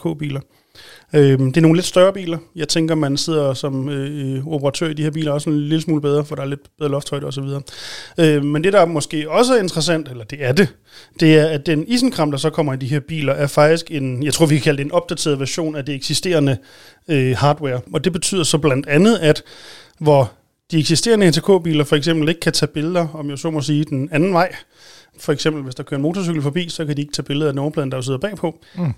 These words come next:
Speaker 1: Det kan de nye biler med den nye isenkram her. Øhm, det gælder selvfølgelig også, hvis, øh, den forreste nummerplade på en bil er svinet til, eller mangler, eller alt muligt andet.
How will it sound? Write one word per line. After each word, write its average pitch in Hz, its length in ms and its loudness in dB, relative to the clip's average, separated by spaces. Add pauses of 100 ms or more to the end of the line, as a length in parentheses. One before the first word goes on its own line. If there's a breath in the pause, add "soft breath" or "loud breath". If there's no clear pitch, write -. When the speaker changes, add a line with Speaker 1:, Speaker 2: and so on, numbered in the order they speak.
Speaker 1:
Det 170 100 -6
kan 175 160 0
de 170 60 0
nye 170 200 0
biler 160 240 -6
med 143 120 -4
den 143 100 -4
nye 151 140 -4
isenkram 151 380 -8
her. 143 180 0 (140)
Øhm, 123 500 0
det 127 120 -8
gælder 131 160 -4
selvfølgelig 123 260 -2
også, 139 120 -4
hvis, 123 160 -2
øh, 120 180 -2
den 117 200 -10
forreste 143 320 -2
nummerplade 147 300 0
på 131 80 -4
en 123 100 -4
bil 143 220 -6
er 120 160 -6 (200)
svinet 123 300 -8
til, 147 220 -4
eller 123 240 -8 (120)
mangler, 143 300 0
eller 135 180 -2
alt 143 100 -6
muligt 139 180 -2
andet. 175 180 4